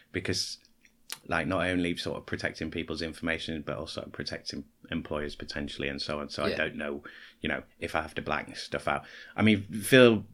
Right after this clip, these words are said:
Speaker 1: like you can talk freely, but we can always take stuff
Speaker 2: Yeah,
Speaker 1: out
Speaker 2: yeah,
Speaker 1: if
Speaker 2: no,
Speaker 1: it
Speaker 2: I
Speaker 1: needs to
Speaker 2: will.
Speaker 1: come
Speaker 2: I,
Speaker 1: out.
Speaker 2: yeah, I will, totally. So,
Speaker 1: Um,
Speaker 2: so the, yeah, the job is a, um,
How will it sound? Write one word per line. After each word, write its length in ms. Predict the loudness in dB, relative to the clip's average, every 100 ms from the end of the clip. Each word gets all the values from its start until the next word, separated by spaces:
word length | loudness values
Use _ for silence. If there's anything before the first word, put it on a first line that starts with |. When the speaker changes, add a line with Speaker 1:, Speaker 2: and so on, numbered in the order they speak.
| 2
Speaker 1:
like 200 | 4 6
you 80 | 4
can 120 | 4
talk 240 | 4 2
freely, 580 | 4 4 6 4 0 -2
but 120 | -2 -2
we 80 |
can 140 | 0 0
always 180 | 0 -2
take 240 | -2 -2
stuff 220 | -2 -2
Speaker 2:
Yeah, 100 | 4 6
Speaker 1:
out 140 | 8
Speaker 2:
yeah, 80 | 6
Speaker 1:
if 60 | 6
Speaker 2:
no, 60 |
Speaker 1:
it 60 | 6
Speaker 2:
I 40 |
Speaker 1:
needs 120 | 6 6
to 60 |
Speaker 2:
will. 140 | 4 4
Speaker 1:
come 100 | 2
Speaker 2:
I, 80 |
Speaker 1:
out. 180 | -2 -4
Speaker 2:
yeah, 260 | -2 0 0
I 40 |
will, 220 | -2 -4 -6
totally. 360 | -8 -14 -14 -18 -18 -16 -14 -2
So, 240 | 4 6
Speaker 1:
Um, 60 | 4 -2 -20 -20 -20 -20 -20 -18 -16 -4
Speaker 2:
so 320 | 6 8 8
the, 300 | 8 4 4 -8 -14 -14 2
yeah, 160 | 6
the 120 | 6 4 _ _ _ _ -4
job 260 | 2 2 2
is 180 | -2
a, 440 | 0 0 0 -2 -6 -2 0
um, 640 | 0 -4 -6 -8 -10 -12